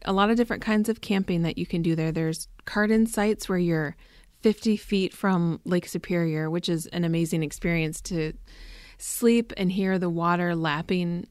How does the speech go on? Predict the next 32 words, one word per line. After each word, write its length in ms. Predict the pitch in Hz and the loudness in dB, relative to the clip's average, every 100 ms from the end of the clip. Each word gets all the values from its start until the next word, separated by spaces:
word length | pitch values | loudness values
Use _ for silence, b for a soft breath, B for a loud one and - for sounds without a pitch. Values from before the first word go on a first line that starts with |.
| - | -4
at 200 | 180 175 | -4 -2
the 60 | 170 | -4
shore. 580 | - 160 156 170 226 226 b b b b b b - - | -2 -2 -2 -4 -4 -8 b b b b b b -8 -2
And 640 | 185 170 165 156 156 - _ _ _ _ _ | 2 2 2 0 -4 -10 _ _ _ _ _
it, 160 | 202 - | -2 0
and 300 | 208 208 196 | 0 4 4
when 100 | 196 | 4
you 80 | 185 | 4
come 200 | - 185 | 2 0
out 120 | 175 | 2
of 60 | 170 | 0
your 140 | 156 | -2
tent, 360 | - 165 185 190 | -4 -4 -4 -6
it's 180 | - | -10
ju-, 180 | - 170 - | -8 -8 -6
it's 240 | 180 - | -8 -6
right 240 | 170 151 - | -6 -6 -4
there, 320 | 156 143 185 - | -6 -4 -10 -8
the 100 | 165 | -8
expanse 680 | - - 180 175 175 - - | -8 -4 -2 0 -2 -6 -8
of 480 | 170 160 160 156 - - | -4 -2 -2 -6 -12 -4
Lake 200 | 170 - | -4 -4
Superior. 500 | 151 - 165 156 - | -12 -8 -8 -6 -8
It's 200 | - 170 | -10 -6
amazing. 640 | 175 175 175 165 151 160 - B B B B | -2 -2 -2 -4 -6 -8 -10 B B B B
They 100 | 208 | -2
also 180 | 208 214 | 0 0
have 200 | 202 202 | -2 -2
the 80 | 185 | -2
Baptism 520 | 170 156 - 196 180 | 0 -2 -2 -2 0
River 180 | 175 170 | 0 -2
Campground, 880 | - 226 247 - 240 240 240 247 | 0 0 0 2 4 4 2 0